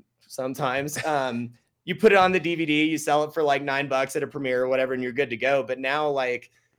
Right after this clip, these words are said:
I think forty percent of the people that I had surveyed through T C actually has access to a way to play a D V D now, which means, like, you have to go through the streaming options of, like, YouTube, rent or purchase or whatever. And even though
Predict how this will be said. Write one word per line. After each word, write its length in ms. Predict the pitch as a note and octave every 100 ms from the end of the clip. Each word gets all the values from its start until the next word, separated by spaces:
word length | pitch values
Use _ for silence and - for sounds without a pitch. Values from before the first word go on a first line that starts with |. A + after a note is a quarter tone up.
| _ _ -
I 60 |
think 260 | A#2 G3+ F#3+
forty 380 | - D#3+ D#3+ E3
percent 400 | E3+ - D3+ D#3
of 40 |
the 60 | D3
people 460 | D3+ C#3 D#3 D3
that 260 | C#3+ B2+ A2+
I 120 | B2
had 120 | B2+
surveyed 480 | - C3 B2+ C3+ C3+
through 200 | D3 C3
T 200 | - C3
C 340 | A#2 B2 B2+ C3+
actually 400 | B2 A#2 C#3 A#2
has 260 | B2 A#2+
access 540 | A2+ A2+ A#2 C3+ B2 -
to 120 | C#3
a 40 |
way 160 | A#2 A2+
to 80 | A#2
play 260 | - A#2 A2+
a 80 |
D 140 | G#2+ A#2
V 140 | G#2+
D 200 | G2+ G#2+
now, 420 | A#2+ B2+ D3 D3+ _ _ _ -
which 220 | D3+ D3+
means, 280 | D3+ C#3+ C#3
like, 220 | C3+ -
you 80 | C#3+
have 140 | C3
to 100 | D3
go 180 | C3+ C3
through 500 | B2+ C#3 C3 C3 B2+ C#3+
the 80 |
streaming 440 | C#3+ F#3 G3 D#3+ B2+
options 500 | A#2+ A#2 B2 A2+ A2
of, 80 | A#2
like, 200 | A#2 -
YouTube, 520 | F3+ D#3 D#3+ D3 B2+
rent 320 | B2+ C3 C3+ D3+
or 100 | D3
purchase 460 | F3+ E3+ C#3 -
or 80 | B2+
whatever. 400 | A#2+ A2+ A2+ A2+
And 100 | B2
even 220 | C#3+ D3+
though 360 | C#3+ C3 B2+